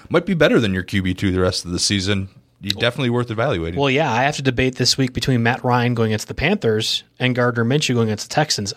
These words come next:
Speaker 2: I feel
Speaker 1: Mm-hmm.
Speaker 2: fine about both. There's, there's no problems with either one, but it's like, all right, which one's gonna score in top seven production, and then one's only gonna be top twelve? I think
Speaker 1: Mm-hmm.
Speaker 2: that's kinda how you have to look at it. Gardner Minshew, like, I just, in most leagues, I have to imagine they're competitive. I did Sirius X M radio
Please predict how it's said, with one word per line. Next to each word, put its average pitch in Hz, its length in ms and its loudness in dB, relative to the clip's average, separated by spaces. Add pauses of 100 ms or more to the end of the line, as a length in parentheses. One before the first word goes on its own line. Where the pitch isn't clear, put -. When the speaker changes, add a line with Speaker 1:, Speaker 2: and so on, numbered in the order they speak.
Speaker 2:
I 147 80 2
feel 131 160 2
Speaker 1:
Mm-hmm. - 80 -4
Speaker 2:
fine 135 180 2
about 104 220 -4
both. 117 260 0
There's, 117 260 -2 (300)
there's 127 180 0
no 131 120 2
problems 123 440 0
with 110 140 0
either 110 180 2
one, 113 360 0
but 110 80 2
it's 104 100 -2
like, 110 160 0
all 123 80 2
right, 117 160 2
which 127 220 0
one's 123 180 2
gonna 117 140 0
score 113 240 0
in 110 40 -2
top 117 220 -4
seven 113 260 0
production, 110 520 0 (320)
and 127 100 0
then 117 80 4
one's 110 140 0
only 113 140 4
gonna 104 40 -4
be 101 60 -4
top 107 180 -4
twelve? 98 320 -2
I 110 140 -2
think - 20 -2
Speaker 1:
Mm-hmm. 117 140 2
Speaker 2:
that's 113 180 0
kinda 120 220 0
how 113 80 2
you 117 80 2
have 110 80 0
to 113 80 -6
look 139 200 -2
at 123 120 2
it. 117 80 -4 (300)
Gardner 185 260 0
Minshew, 175 400 2
like, 170 180 0
I 180 80 2
just, - 240 -2 (140)
in 190 180 2
most 214 300 2
leagues, 131 320 0
I 120 60 4
have 147 180 2
to 139 80 -2
imagine 123 260 0
they're 113 100 4
competitive. 117 520 0
I 113 100 0
did 143 180 0
Sirius 147 280 2
X 131 160 -2
M 123 160 0
radio 117 360 2